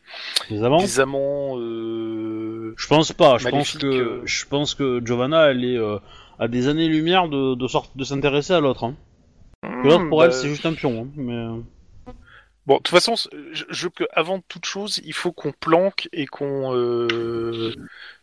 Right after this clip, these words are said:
Speaker 2: qu'on, qu'on, qu'on essaye de, de, de voir avec John Carrero et elle aussi. Alors le plus dur, c'est avec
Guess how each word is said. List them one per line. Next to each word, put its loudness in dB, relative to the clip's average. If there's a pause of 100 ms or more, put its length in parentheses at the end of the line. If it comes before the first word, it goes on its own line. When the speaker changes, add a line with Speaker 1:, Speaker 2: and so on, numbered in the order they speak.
Speaker 2:
qu'on, 2
qu'on, 0
qu'on 0
essaye 2
de, -6
de, -6
de -6
voir 2
avec -2
John -2
Carrero -2 (220)
et 4
elle 2
aussi. -4
Alors -4
le 0
plus 8
dur, -2
c'est -6
avec -2